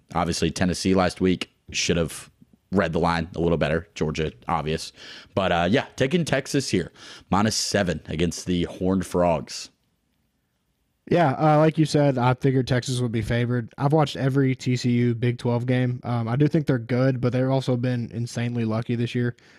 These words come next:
Speaker 2: They've played four backup quarterbacks in this stretch of nine and oh. Two of 'em started the game and, like, had to play the whole game, and two of 'em played the majority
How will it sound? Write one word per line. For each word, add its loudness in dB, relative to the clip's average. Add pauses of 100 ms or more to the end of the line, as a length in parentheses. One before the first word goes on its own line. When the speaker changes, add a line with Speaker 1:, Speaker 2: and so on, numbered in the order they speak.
(120)
Speaker 2:
They've 0
played 2
four 2
backup 2
quarterbacks 0
in 0
this -2 (220)
stretch 0
of 2
nine 4
and 4
oh. 4 (260)
Two 4
of 2
'em 0
started 2
the 0
game 4
and, 0
like, -4 (100)
had -4
to -4 (460)
play 2
the 2
whole 2
game, 2
and -2
two 0
of 0
'em -4 (320)
played 4
the 2
majority 2